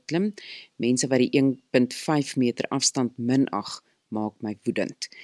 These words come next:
En Wieke se Viljoen laat weet, "Ek was al in baie winkels sonder 'n masker. Daar's net 'n paar wat jou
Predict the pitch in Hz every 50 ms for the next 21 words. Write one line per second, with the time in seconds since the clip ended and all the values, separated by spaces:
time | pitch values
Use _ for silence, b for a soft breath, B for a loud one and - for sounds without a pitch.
0 | B B B B B B B 117 117 107 139 143 - 180 - - - 151 143 139
1 | 147 151 156 147 139 127 - - 143 139 135 135 - - - - 151 - 185 170
2 | - 175 160 156 143 156 156 180 208 202 156 165 156 139 - 143 131 - - -
3 | 151 143 139 139 135 127 123 123 131 - - - 202 220 233 226 - _ _ _
4 | _ _ - - 123 - - 131 131 131 - 127 - - 139 131 123 120 117 117
5 | - 113 107 - 110 104